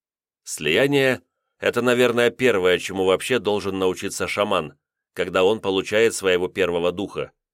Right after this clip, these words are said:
По сути, этот процесс у ученика начинается спонтанно, когда дух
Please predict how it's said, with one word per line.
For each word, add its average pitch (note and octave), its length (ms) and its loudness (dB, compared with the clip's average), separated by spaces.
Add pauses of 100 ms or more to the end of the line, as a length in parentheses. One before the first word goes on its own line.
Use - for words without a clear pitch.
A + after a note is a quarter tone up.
(680)
По C#2+ 140 0
сути, D3 280 -4
этот B2+ 260 2
процесс A2 460 0
у G#2+ 140 -6
ученика G2 500 -2
начинается G2 540 -4
спонтанно, F#2 720 -2 (420)
когда F2+ 300 0
дух C#3+ 360 -2